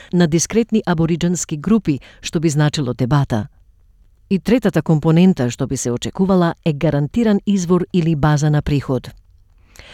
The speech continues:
Министерот Дженингс се согласува дека правдата во однос на земјиште, здравствените резултати, образованието, вработувањето, културното наследство и заштитата на јазикот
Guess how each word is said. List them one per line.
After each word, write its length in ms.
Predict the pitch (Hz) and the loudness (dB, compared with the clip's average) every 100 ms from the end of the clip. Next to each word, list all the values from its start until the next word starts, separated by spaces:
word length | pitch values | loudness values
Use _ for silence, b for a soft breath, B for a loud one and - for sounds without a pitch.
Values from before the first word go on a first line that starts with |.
| B B B | B B B
Министерот 440 | 214 247 285 254 180 | 0 0 0 -4 0
Дженингс 400 | 190 240 131 - | 2 2 -2 -8
се 140 | - 196 | -6 -4
согласува 560 | 208 190 202 196 135 | 0 2 2 2 0
дека 220 | 123 127 - | 0 -2 -2
правдата 520 | 185 208 208 214 196 | 0 2 2 2 2
во 140 | 185 | 2
однос 300 | 180 180 175 | 2 0 0
на 120 | 160 | -2
земјиште, 680 | 139 190 214 135 113 120 - - | 2 4 4 2 -4 -8 -10 -12
здравствените 760 | 156 - 131 - 165 165 165 185 | -12 -6 -4 -2 0 0 2 0
резултати, 600 | 180 180 160 143 - 131 b b | 0 -2 0 -2 -2 -8 b b
образованието, 880 | 196 180 180 165 170 175 160 - 113 113 b b | 0 2 2 2 4 4 4 2 -4 -4 b b
вработувањето, 840 | 139 139 143 156 160 175 185 185 185 b b | -4 -2 0 0 2 2 2 0 -2 b b
културното 500 | 196 220 233 226 175 | -2 2 2 2 2
наследство 600 | 170 175 190 - 180 175 | 2 0 -2 -2 -2 0
и 120 | 185 | 0
заштитата 600 | 175 175 - 254 226 196 | -2 -2 -4 -4 -4 -2
на 100 | 156 143 | -2 0
јазикот 480 | 175 160 139 131 | 0 0 -2 -4